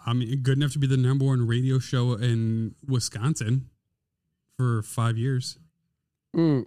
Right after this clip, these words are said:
Speaker 2: yeah, people who are on radio can think on their feet, sure. Um, but in the sea of podcasting,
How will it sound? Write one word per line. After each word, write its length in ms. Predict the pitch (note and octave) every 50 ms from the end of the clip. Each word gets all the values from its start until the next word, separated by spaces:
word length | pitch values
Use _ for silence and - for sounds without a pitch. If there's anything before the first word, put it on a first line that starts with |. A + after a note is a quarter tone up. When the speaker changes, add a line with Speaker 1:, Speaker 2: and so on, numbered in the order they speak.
| _ -
Speaker 2:
yeah, 220 | - D3+ D#3 C#3+ A#2+ G2 _ _ -
people 220 | F#3 F#3+ G3+ A3
who 60 | G3+
are 80 | F#3 D3+
on 80 | C3+ B2+
radio 260 | B2+ C3+ C3 A#2+ A2
can 180 | G#2 A2+ G#2+
think 140 | G#2 A2 G#2
on 80 | G#2 G2
their 120 | G2 F#2
feet, 300 | G2 A2 G2+ A2+ C3 C#3
sure. 280 | - - G#2+ A2+ C3+ D3+ _ _ _ _ _ _ - - _ _ _ _ -
Um, 520 | B2 B2+ C3+ C3+ C3 B2+ B2+ B2 B2 A#2+
but 300 | A#2+ A#2+ C#3 C3+ C3 - _ -
in 220 | - D3 C#3+ C#3 C3+
the 100 | C3 B2
sea 760 | - - - - - - E3 E3 E3 E3 E3+ E3+ E3 E3 - - -
of 360 | D3 B2+ B2 A#2+ A2+ G2+ - - -
podcasting, 1080 | - D#3 D#3 D#3+ D#3 C3+ - A#2+ A2 G#2 G2 G2 - - - F#2 F#2 G2+ G2+ A2 B2+